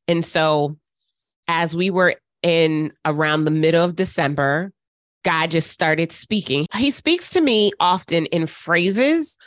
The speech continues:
or one words. And so for seven days straight, as I prayed and spent time with him throughout the day, the response I got back was deeper, go deeper, right? That's what it was. It was like,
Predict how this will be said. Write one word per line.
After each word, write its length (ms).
or 200
one 300
words. 420
And 140
so 260
for 600
seven 560
days 320
straight, 580
as 180
I 120
prayed 760
and 160
spent 260
time 280
with 180
him 340
throughout 360
the 80
day, 420
the 160
response 460
I 120
got 240
back 240
was 200
deeper, 500
go 240
deeper, 580
right? 360
That's 260
what 120
it 60
was. 160
It 40
was 100
like, 260